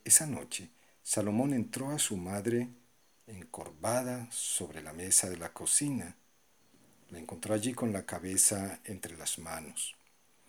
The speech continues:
Se incorporó rápidamente y sonrió con una sonrisa cansada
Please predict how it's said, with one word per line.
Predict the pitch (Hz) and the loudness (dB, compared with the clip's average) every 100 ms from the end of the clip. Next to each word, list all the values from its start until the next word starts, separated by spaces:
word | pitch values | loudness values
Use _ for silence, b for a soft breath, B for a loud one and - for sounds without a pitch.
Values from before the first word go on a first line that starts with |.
| B B - | B B -8
Se | - 92 | -4 -4
incorporó | 85 90 - 90 87 | -6 -10 -10 -10 -10
rápidamente | 87 90 - 82 82 110 123 120 123 | -10 -10 -10 -10 -2 2 2 4 4
y | |
sonrió | 117 107 95 107 117 | 4 2 2 4 4
con | 113 90 | 2 -4
una | 85 87 | -6 -2
sonrisa | - 82 80 101 101 - 98 | 0 -2 -6 -2 4 4 2
cansada | 98 87 - 107 113 113 110 | -6 0 2 2 2 2 -2